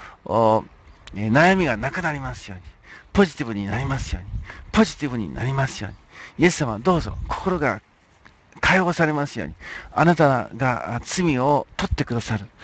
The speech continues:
あなたが罪を取ってくださる。十字架の血によって、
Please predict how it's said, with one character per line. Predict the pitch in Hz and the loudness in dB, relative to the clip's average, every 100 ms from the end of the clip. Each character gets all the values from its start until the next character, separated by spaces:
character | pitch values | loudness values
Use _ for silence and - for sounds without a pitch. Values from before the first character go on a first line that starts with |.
| - - | -16 -2
あ | 147 | 2
な | 175 | 4
た | 156 | 4
が | 127 120 | 0 -2
罪 | - 180 170 | -6 -2 0
を | 117 | -2
取 | - 196 | -2 -6
っ | |
て | - 139 | -4 -6
く | |
だ | 113 113 | -6 -4
さ | 110 | -4
る。 | 95 - - - | -6 -10 -18 -10
十 | - 214 | 2 4
字 | 190 | 4
架 | 185 180 | 2 4
の | 175 165 | 4 0
血 | - 180 | -2 0
に | 160 | 2
よ | 147 | 2
っ | |
て、 | - - | 0 -8